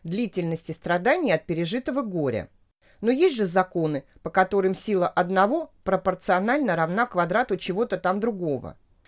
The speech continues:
Возможно, что и со страданиями человеческими так же. Согласитесь, неправильно убиваться годами из-за того, что разбилась какая-то там красивая тарелка или чашка.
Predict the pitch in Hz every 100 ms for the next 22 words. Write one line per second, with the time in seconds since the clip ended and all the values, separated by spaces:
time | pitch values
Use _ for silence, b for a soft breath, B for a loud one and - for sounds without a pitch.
0 | b 160 208 226 320 370 247 151 b b
1 | - - 269 - 262 - 277 247 240 180
2 | 165 160 - 180 180 226 320 220 - 170
3 | 170 - 214 151 139 143 - _ _ _
4 | - 214 269 285 277 190 151 214 254 302
5 | 269 185 165 170 190 220 208 - - 170
6 | 214 202 175 156 - 170 175 175 208 233
7 | 359 B - - 196 190 208 208 208 170
8 | - 175 262 269 - - 165 156 _ 196
9 | 202 - 208 180 180 196 247 285 - -
10 | 202 240 - 208 143 - - 110